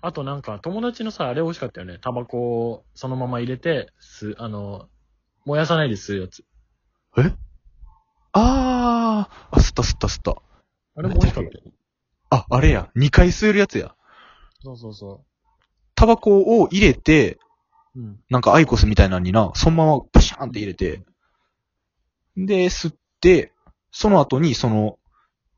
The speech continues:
Speaker 2: な、アイコスとかやったら種がダメになってまうけど、
Speaker 1: うん。
Speaker 2: 吸えんねんな、それが。それ自体をまた。
Speaker 1: 今吸ったね。
Speaker 2: ね、あったな。あれも普通にな、吸えたよな。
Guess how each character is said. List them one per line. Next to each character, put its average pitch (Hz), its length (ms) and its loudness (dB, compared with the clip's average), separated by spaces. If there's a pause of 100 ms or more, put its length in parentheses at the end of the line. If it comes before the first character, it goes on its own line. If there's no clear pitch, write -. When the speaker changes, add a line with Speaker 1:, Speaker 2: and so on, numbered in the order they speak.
Speaker 2:
な、 120 240 -2 (280)
ア 208 100 6
イ 214 60 4
コ 143 120 -4
ス - 80 -12
と 117 180 0
か 113 100 0
や 110 60 0
っ - 100 -10
た 120 100 -2
ら 127 100 0
種 131 240 0
が 101 280 0
ダ 117 160 0
メ 120 120 2
に 104 80 -2
な 98 80 -2
っ - 60 -16
て 101 100 -6
ま 98 100 0
う 95 60 -4
け 98 80 -4
ど、 120 280 0 (500)
Speaker 1:
う 135 40 -14
ん。 104 200 -14 (320)
Speaker 2:
吸 - 180 0
え 147 80 4
ん 135 80 -2
ね 90 80 -4
ん 80 60 -8
な、 113 100 -4
そ - 140 -4
れ 85 80 -6
が。 - 100 -10 (300)
そ - 180 -4
れ 95 60 0
自 92 160 -6
体 131 180 -4
を 160 140 -4
ま - 80 -6
た。 - 160 -14 (160)
Speaker 1:
今 110 100 -12
吸 - 40 -18
っ - 20 -20 (280)
た 95 120 -14
ね。 87 180 -18 (840)
Speaker 2:
ね、 104 260 0
あ 101 60 -4
っ 98 100 -6
た 104 140 0
な。 107 260 0
あ 151 80 2
れ 196 60 2
も 131 100 -2
普 135 120 -8
通 156 200 -2
に 160 140 -2
な、 180 140 2
吸 - 160 0
え 123 60 2
た - 100 -10
よ 92 80 -12
な。 104 180 -12